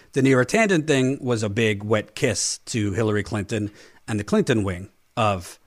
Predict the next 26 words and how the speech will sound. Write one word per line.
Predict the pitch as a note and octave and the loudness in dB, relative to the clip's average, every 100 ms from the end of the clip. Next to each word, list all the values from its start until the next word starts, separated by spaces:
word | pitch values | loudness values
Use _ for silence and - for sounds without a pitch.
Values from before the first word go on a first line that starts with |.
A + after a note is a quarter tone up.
| _ _ - | _ _ -4
uh, | G#2+ F#2+ | -2 -2
things. | - F#2+ F2 - - - - | -4 -8 -8 -14 -18 -20 -4
But | C#3+ B2+ - _ _ _ - - | 0 2 0 _ _ _ -16 -4
on | A2+ | -4
Friday, | F#2+ - E3+ B3 C3+ G2 B2 - - | -4 -2 0 2 0 -2 -6 -8 -8
it | A2 | -6
came | A#2+ A2+ | -2 0
out | A2 B2 | 0 0
that | A#2 G2+ | -2 -6
Joe | - D#3 G#3+ | 2 4 4
Manchin, | G#3 D3+ A3 C#4+ - D#2+ - - _ _ _ | 2 4 4 2 -2 -4 -8 -18 _ _ _
Joe | A2+ C#3 G#3 A#3 A#3 A3+ | -2 4 6 8 6 2
Manchin, | - A#2 F#3 C4+ - A#2+ E2 - _ _ _ _ | 0 2 4 2 0 -2 -4 -12 _ _ _ _
of | C#3 B2 | 0 4
all | C3+ | 4
people, | - C#3 - F2 - _ _ _ _ - _ - | 4 0 0 -8 -14 _ _ _ _ -20 _ 0
uh, | A2+ G#2 G2 G2+ - _ _ | 2 2 0 -4 -10 _ _
was | C3 A#2 | -4 2
voting | C#3+ C#3+ | 4 6
no, | C#3 G#3+ C#3 - _ _ _ | 6 4 2 -6 _ _ _
was | A#2 A2 | -6 0
voting | B2 C#3+ D3 | 2 4 4
no | C3+ F3+ F#2 - - - | 4 2 -2 -10 -12 -4
against | A#2 A2+ G#2+ - - - - _ | 0 0 0 -6 -12 -20 -20 _
Neera | A#2+ A#2 A#2 | 0 4 4
Tanden. | - D#3+ G3+ - | 4 2 2 -4